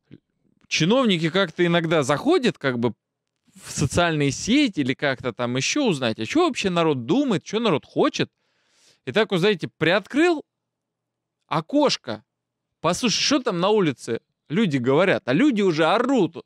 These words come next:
в голос орут. «Какого хрена вы праздники, фестивали, фейерверки тут проводите, когда у нас по три копейки собирают на нужды фронта?»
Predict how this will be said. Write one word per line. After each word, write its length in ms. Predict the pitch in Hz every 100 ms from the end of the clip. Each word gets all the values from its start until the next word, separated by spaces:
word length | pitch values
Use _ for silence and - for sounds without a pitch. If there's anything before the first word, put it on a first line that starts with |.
| _
в 140 | 135
голос 540 | 135 277 269 135 113 -
орут. 440 | 180 269 220 120 _ _ _ _ _ _ _ _ _ _ _ _
«Какого 540 | 175 208 - 277 285 247
хрена 560 | 208 269 294 247 190
вы 140 | 180 220
праздники, 680 | - 247 285 220 175 135
фестивали, 880 | 143 202 190 - 269 269 208 135 127 -
фейерверки 640 | 202 254 262 285 208 175
тут 180 | 202 196 _ _ _ -
проводите, 760 | 151 196 262 320 220 175 131
когда 400 | 117 180 214 247
у 80 | 214
нас 300 | 233 208 - _ _ _ _ _ -
по 180 | 196
три 200 | 214 269
копейки 580 | 202 220 233 294 269 190
собирают 560 | 165 180 214 233 175 -
на 100 | 196
нужды 340 | 247 202 170
фронта?» 600 | 196 269 269 190 131 -